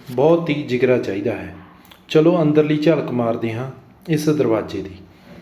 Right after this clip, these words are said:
ਵੇਖੋ, ਲੋਹੇ ਦੀਆਂ ਗਲਾਰਨਾਂ ਹਜੇ ਤੀਕਰ ਵੀ ਆਪਦੀ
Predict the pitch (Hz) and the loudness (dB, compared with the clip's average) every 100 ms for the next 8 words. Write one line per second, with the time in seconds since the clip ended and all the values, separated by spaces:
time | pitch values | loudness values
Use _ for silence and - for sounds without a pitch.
0 | - _ _ _ _ _ _ - - - | -20 _ _ _ _ _ _ -20 -14 -2
1 | 143 - 170 143 139 151 165 170 160 127 | -2 4 4 4 4 4 4 4 4 2
2 | 123 120 123 120 - - - - - 135 | 2 2 -2 -4 -6 -16 -20 -8 -2 2
3 | 156 156 151 147 123 123 - - - - | 2 2 0 0 0 -4 -8 -16 -20 -20
4 | _ _ _ 139 139 127 143 | _ _ _ 0 0 0 -4